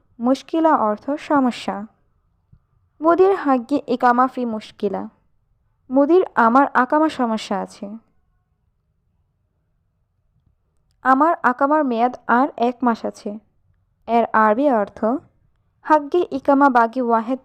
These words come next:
শাহর মিহলা। এখানে হাগ্গি অর্থ আমার, বাগি অর্থ বাকি আছে,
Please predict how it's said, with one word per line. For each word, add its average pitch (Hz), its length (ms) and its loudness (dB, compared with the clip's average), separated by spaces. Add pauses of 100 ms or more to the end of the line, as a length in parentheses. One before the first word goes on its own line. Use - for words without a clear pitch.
(120)
শাহর 226 520 0 (140)
মিহলা। 220 560 -6 (1300)
এখানে 226 500 -4 (600)
হাগ্গি 220 320 0
অর্থ 208 400 0
আমার, 311 420 0 (540)
বাগি 254 320 2
অর্থ 269 280 0 (240)
বাকি 220 340 0
আছে, 294 440 -2